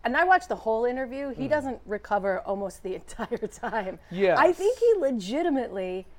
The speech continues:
Speaker 1: has a little bit of a crush on Nicki Minaj.
Speaker 2: I think he might.
Speaker 1: I
Speaker 2: And
Speaker 1: really do.
Speaker 2: I'd rather personally watch this than watch Stephen Colbert turn into a pistachio.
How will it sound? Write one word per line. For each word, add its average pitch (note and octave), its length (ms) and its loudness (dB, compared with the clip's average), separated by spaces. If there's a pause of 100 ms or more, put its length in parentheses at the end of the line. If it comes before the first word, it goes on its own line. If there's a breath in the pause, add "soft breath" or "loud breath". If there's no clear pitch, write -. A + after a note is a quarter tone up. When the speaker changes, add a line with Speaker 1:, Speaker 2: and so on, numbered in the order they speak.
(240 soft breath)
Speaker 1:
has A3+ 260 -6
a - 20 -6
little B3 460 -4
bit B3+ 180 0
of B3+ 140 -2
a A3+ 80 -6
crush A#3 580 -4 (180)
on G#3 240 -10
Nicki A#3 220 -8
Minaj. A#3+ 400 -2
Speaker 2:
I A#3 60 -12
think A#3 220 -8
he G3 140 -6
might. E3+ 540 -6 (320 soft breath)
Speaker 1:
I G3+ 120 0
Speaker 2:
And A3 180 -2
Speaker 1:
really B3+ 280 2
do. A#3+ 60 -6
Speaker 2:
I'd D4 260 4
rather D4+ 280 6
personally G#3 580 2
watch D#3 360 0
this D3 320 -4
than D3+ 180 -8
watch C3+ 220 -4
Stephen B2+ 340 -12
Colbert A#2 520 -6
turn A#2 200 -10
into G#2+ 160 -12
a G2 40 -10
pistachio. - 580 -16